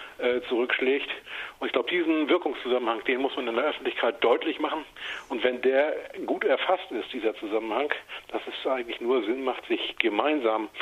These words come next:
ob arbeitslos oder in Beschäftigung, gegen niedrige Regelsätze, äh, zu wehren. Wenn, wenn das erstmal geklärt ist, dann, äh, kann ich mir vorstellen, dass auch ein gesellschaftliches Klima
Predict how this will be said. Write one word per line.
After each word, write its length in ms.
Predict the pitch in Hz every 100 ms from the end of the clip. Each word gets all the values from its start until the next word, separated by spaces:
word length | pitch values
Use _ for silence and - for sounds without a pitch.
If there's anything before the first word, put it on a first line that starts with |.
| - -
ob 180 | 113 120
arbeitslos 720 | 120 135 135 - 131 123 117
oder 240 | 123 120
in 100 | 117
Beschäftigung, 640 | 110 - 139 - 127 120 107 - - - -
gegen 340 | - 135 135 117 - - -
niedrige 500 | 139 156 135 123 127
Regelsätze, 600 | 110 135 131 113 120 - 120
äh, 420 | 117 110 117 110
zu 180 | - 95
wehren. 280 | 120 135 139
Wenn, 360 | 123 120 131
wenn 420 | 117 113 117 117 113
das 140 | 135 -
erstmal 480 | 139 - 135 123 117 - - - -
geklärt 440 | - - 135 143 208
ist, 140 | - -
dann, 320 | 127 143 131 - 139
äh, 120 | 139
kann 200 | - 143
ich 100 | 143
mir 120 | 139
vorstellen, 400 | 139 135 147 127
dass 120 | -
auch 140 | 180 139
ein 80 | 127
gesellschaftliches 720 | 107 131 127 131 - - -
Klima 440 | - 139 143 135